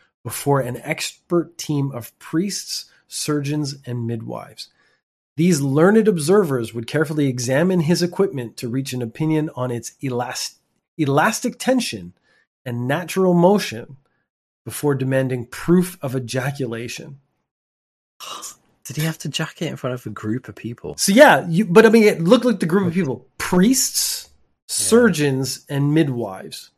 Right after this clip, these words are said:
Speaker 1: I would say not the hottest group of people.
Speaker 2: No. I, yeah, none of them would have been young. They all would have been old.
Speaker 1: Yes. So, like, I'm, and so that they're saying is, like, "Okay, you get a boner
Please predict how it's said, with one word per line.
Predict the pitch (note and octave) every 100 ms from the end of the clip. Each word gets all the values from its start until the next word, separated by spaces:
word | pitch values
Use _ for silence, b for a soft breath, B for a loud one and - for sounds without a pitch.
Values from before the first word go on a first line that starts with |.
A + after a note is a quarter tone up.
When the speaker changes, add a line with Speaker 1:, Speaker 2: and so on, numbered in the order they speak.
| _ _ -
Speaker 1:
I | D3 A3+
would | A3+ G3+
say | - F#3+ E3+
not | D#3 D3+
the | C#3
hottest | - C#3+ C3+ C3+
group | C3 A2
of | A2 -
people. | A2 - - _ _ _ _ _
Speaker 2:
No. | G2 F#2+ F#2+ F#2 - A2
I, | G2+ A2 A#2+
yeah, | A2 G#2+
none | A2+ C3+
of | C3+
them | A#2+
would | A2+
have | A2+
been | G#2+ G2+
young. | G2 F#2+ F#2+ G2
They | G2
all | G#2
would | G#2
have | F#2+ F#2+
been | F#2
old. | F2 F2 F2+ F2+ -
Speaker 1:
Yes. | D3+ D3+ B2+ B2
So, | - - D#3
like, | D3 C#3+
I'm, | D3+ F#3 F#3+
and | - D#3 E3 D3+
so | E3+
that | F#3+
they're | G#3
saying | F#3 D#3+
is, | D3 C3+
like, | B2+ -
"Okay, | C#3+ C3+ A#2
you | C3 G3+ E3 A2+ C3+ F3+ _ _ _ _ _ _ _ _
get | A#2
a | C3+
boner | C#3 A#2 G2 G2